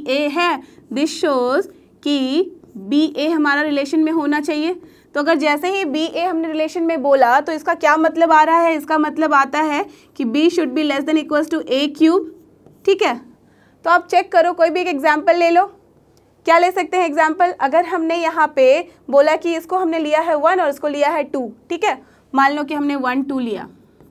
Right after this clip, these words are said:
ओके, तो वन का क्या होता है यहाँ पे? वन जो है हमेशा less than equals to B cube होगा ही, क्योंकि ये एट हो गया हमारा, ठीक है, टू क्यूब है। A B अगर लिया है, A वन है और ये टू है, तो क्या हो जाएगा? ये है वन और ये है टू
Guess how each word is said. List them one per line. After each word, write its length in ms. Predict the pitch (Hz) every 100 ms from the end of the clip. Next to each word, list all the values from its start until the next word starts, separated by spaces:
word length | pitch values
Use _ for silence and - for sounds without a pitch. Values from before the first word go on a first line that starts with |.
| _ _ _ _ _ _ _ _
ओके, 260 | 233 240 349 381 _ _ _ -
तो 80 | 302
वन 240 | 294 302
का 140 | 330 339
क्या 160 | 330
होता 260 | 320 294 302
है 100 | 302
यहाँ 180 | 294 294
पे? 160 | 311
वन 320 | 311 262 285 302
जो 100 | 311
है 160 | 320 311
हमेशा 340 | 277 269 302
less 220 | 262 262
than 140 | 285 277
equals 360 | 277 269 277 294
to 120 | 277 220
B 140 | 269 269
cube 200 | 285 285
होगा 240 | 277 247 269
ही, 180 | 285 294 - _ _
क्योंकि 180 | 240 254
ये 100 | 247 240
एट 220 | 247 262
हो 100 | 262
गया 160 | 247 262
हमारा, 360 | 254 233 247 247 _ _ _
ठीक 160 | 359 381
है, 120 | 247 - _ _ _ _ _ -
टू 180 | 320 302 320
क्यूब 220 | 320 320
है। 140 | 320 349 _ _ _ -
A 180 | 285 294
B 160 | 302 294
अगर 160 | 320
लिया 240 | 302 285 285
है, 220 | 311 -
A 140 | 269 269
वन 240 | 277 302
है 60 | 320
और 140 | 294
ये 100 | 285
टू 220 | 285 302
है, 120 | 294 302
तो 100 | 311
क्या 160 | 294
हो 100 | 294
जाएगा? 380 | 285 277 277 320 - _ _
ये 140 | 254 269
है 120 | 277
वन 260 | 254 294 427 - _ 254
और 140 | 254
ये 100 | 262
है 60 | 277
टू 200 | 277